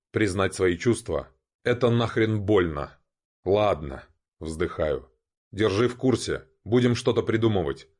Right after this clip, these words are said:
Но я хочу, чтобы ты помнил, Дима, сегодня ты пошёл против семьи». Я не могу этого не сказать. Он должен осознавать последствия своих действий. Пора уже взрослеть.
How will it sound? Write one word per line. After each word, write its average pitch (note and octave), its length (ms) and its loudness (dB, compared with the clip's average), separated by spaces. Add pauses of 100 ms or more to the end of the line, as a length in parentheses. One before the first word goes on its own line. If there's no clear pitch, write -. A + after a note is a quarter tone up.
(200)
Но A2 120 0
я A#2+ 80 0
хочу, B2 280 0
чтобы A#2+ 320 2
ты A#2+ 160 2
помнил, A2+ 460 0
Дима, F2+ 420 -2 (200)
сегодня B2+ 440 2
ты B2 120 2
пошёл A#2 360 2
против G2+ 380 0
семьи». G2 500 -4 (380)
Я G2 160 0
не G2 80 -2
могу F#2+ 300 2
этого D#2 180 0
не D2+ 140 -8
сказать. D#2+ 520 -6 (300)
Он A2 180 0
должен A#2+ 320 4
осознавать A2+ 600 2
последствия A2 560 2
своих G2 340 0
действий. F#2 640 -6 (220)
Пора A#2+ 260 4
уже G#2+ 220 4
взрослеть. F#2 680 0